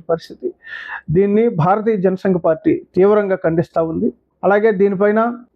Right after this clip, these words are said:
దీన్ని ఆషామాషిగా వదిలేయకూడదు, దీనిపైన తీవ్రమైనటువంటి చర్యలు తీసుకోవాలని చెప్పి మేము కేంద్ర ప్రభుత్వాన్ని భారతీయ జనసంఘ పార్టీ తరఫు నుంచి కోరుతా ఉన్నాం.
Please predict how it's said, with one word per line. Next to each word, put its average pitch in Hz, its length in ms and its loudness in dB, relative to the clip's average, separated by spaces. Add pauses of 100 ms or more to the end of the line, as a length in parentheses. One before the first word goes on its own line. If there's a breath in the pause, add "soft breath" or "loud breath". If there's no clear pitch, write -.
దీన్ని 196 400 4
ఆషామాషిగా 226 640 2
వదిలేయకూడదు, 208 760 2 (480)
దీనిపైన 202 340 2
తీవ్రమైనటువంటి 247 840 2
చర్యలు 233 360 0
తీసుకోవాలని 190 720 -2
చెప్పి 202 240 0
మేము 170 480 0
కేంద్ర 196 240 0
ప్రభుత్వాన్ని 165 720 0
భారతీయ 160 380 0
జనసంఘ 165 420 0
పార్టీ 156 360 -2 (320)
తరఫు 175 200 0
నుంచి 160 220 -2
కోరుతా 147 280 -2
ఉన్నాం. - 260 -2